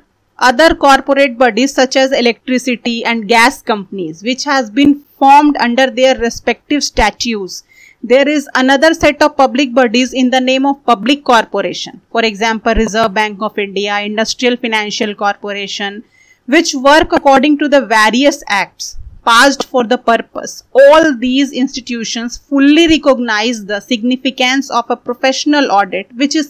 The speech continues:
compulsory for them, है ना। The powers, duties and liabilities of auditor are also well defined and fixed by statutes।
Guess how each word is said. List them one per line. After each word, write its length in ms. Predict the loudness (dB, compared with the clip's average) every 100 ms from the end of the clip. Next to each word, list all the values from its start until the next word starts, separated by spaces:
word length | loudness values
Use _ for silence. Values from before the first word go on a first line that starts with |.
| -4
compulsory 640 | -4 0 0 2 2 0
for 200 | 0 -2
them, 260 | -2 -8 -10 -16 _ _ _ _ -4
है 60 | -2
ना। 140 | 0
The 100 | -2 0 4
powers, 560 | 4 4 4 4 0
duties 560 | -2 0 2 2 0 0 -4
and 140 | -4
liabilities 720 | 0 0 0 0 0 0 0
of 100 | 0 0 0
auditor 440 | 0 0 0 0 2
are 200 | 2 2 2
also 500 | 0 0 -2 -2 -2 0
well 240 | 0 0
defined 500 | -2 -4 -6 -6 -6
and 160 | -4 -6 -4
fixed 300 | -6 -6 -8 -6
by 120 | -4 -6 -6
statutes। 640 | -4 -4 -4 -4 -2 -4